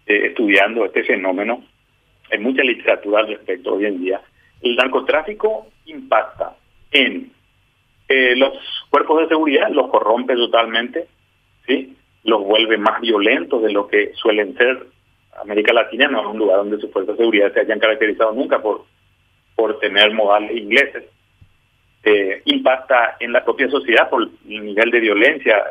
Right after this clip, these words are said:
social que, que hay en algunos ámbitos de alta concentración de esta actividad. Impacta en la política porque la corrompe totalmente. Eh, y finalmente, y obvio,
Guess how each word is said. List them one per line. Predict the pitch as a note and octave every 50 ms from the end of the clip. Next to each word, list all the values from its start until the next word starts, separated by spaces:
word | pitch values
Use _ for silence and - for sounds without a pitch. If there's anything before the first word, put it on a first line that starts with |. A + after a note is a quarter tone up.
| - - -
social | - G2 - - A#2+ C#3 D3 C3+
que, | - A#2 G#2 G2 F#2 -
que | - -
hay | F#2+ G2
en | A2 A2
algunos | G#2 G2 F#2 G#2 G#2+ G#2 G#2+ -
ámbitos | G#2 G#2 G#2+ G#2+ G#2+ G#2 - A2+ A2 G#2+ - - _ A2 A2 A2+ A2+
de | G#2+ G#2+ -
alta | G#2+ A#2 B2 A#2+ B2+ A#2+
concentración | - A#2 G#2+ - A#2+ A2+ G#2 G#2+ - - A2 G#2+
de | G#2+ G#2
esta | G2 A2+
actividad. | G#2+ G#2+ G#2+ G#2 G2+ G2 - -
Impacta | D3+ D3 C3+ C3+ C3 C3 - C#3
en | C3+
la | C3+ C3
política | A#2+ G#2+ G#2+ D3 - - D#3 A2+ A2 - - - _ - - _ _ _ _ _ _ _ _ _ _ _ _
porque | A#2 A#2 A#2+ - - - A#2+ A#2 A#2 A#2
la | G#2+ G#2+ G#2+ G#2+ G2+ G2
corrompe | - - - F#2+ - G#2+ A2+ A2+ G#2+ A2+
totalmente. | G#2+ A2 G2 - G#2+ G2+ G2+ G#2+ C3+ D#3 D#3+ C#3+ - A#2+ A2+ G#3+ - - _ _ _ _ _ _ _ _ _ _ _ _ -
Eh, | G#2 G2+ G2 F#2+ F#2 F2+ F2+ - - _ _
y | - F#3+ G3 G#3 A3 A3
finalmente, | - A3+ G#3+ F#3+ F#3 F#3+ F#3 - E3 F3+ F3+ - - - - -
y | E3 D#3+ - -
obvio, | F3+ F#3 E3 C#3+ C3 B2+ C3 C#3 D3+ - -